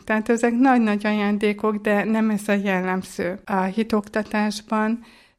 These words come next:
Tehát ez egy küzdelem néha időnként. Nagyon sokat kell imádkozni a gyerekekért, a családokért. Úgyhogy nem egyszerű feladat, de szeretem.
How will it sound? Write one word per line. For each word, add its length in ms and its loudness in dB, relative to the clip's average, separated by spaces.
Tehát 360 -2
ez 260 0
egy 200 -2
küzdelem 760 0
néha 560 0
időnként. 840 0
Nagyon 240 0
sokat 420 -2
kell 180 -2
imádkozni 640 0
a 80 -2
gyerekekért, 800 -2
a 60 -6
családokért. 1120 -2
Úgyhogy 680 -4
nem 200 2
egyszerű 380 -4
feladat, 640 -2
de 280 -2
szeretem. 720 -4